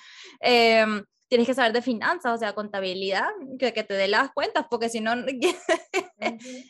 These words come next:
Speaker 1: eh, como dices tú, que me encanta esa frase, que porque usted tiene un hobby caro. <laughs> Y, y
Speaker 2: O
Speaker 1: es cierto.
Speaker 2: terapia ocupacion-, terapia ocupacional.
Speaker 1: <laughs> Exactamente. Y es verdad,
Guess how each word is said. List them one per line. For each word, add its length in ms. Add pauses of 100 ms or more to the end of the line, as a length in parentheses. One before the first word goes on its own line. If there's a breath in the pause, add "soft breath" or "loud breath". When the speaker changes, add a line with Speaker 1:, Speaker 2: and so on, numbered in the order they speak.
Speaker 1:
eh, 260
como 180
dices 320
tú, 160
que 100
me 80
encanta 300
esa 160
frase, 320
que 80
porque 200
usted 220
tiene 200
un 80
hobby 420
caro. 320
<laughs> 1200 (840 loud breath)
Y, 280
y 40
Speaker 2:
O 40
Speaker 1:
es 60
cierto. 320
Speaker 2:
terapia 200
ocupacion-, 640
terapia 360
ocupacional. 840
Speaker 1:
<laughs> 240
Exactamente. 1000 (280 loud breath)
Y 140
es 120
verdad, 260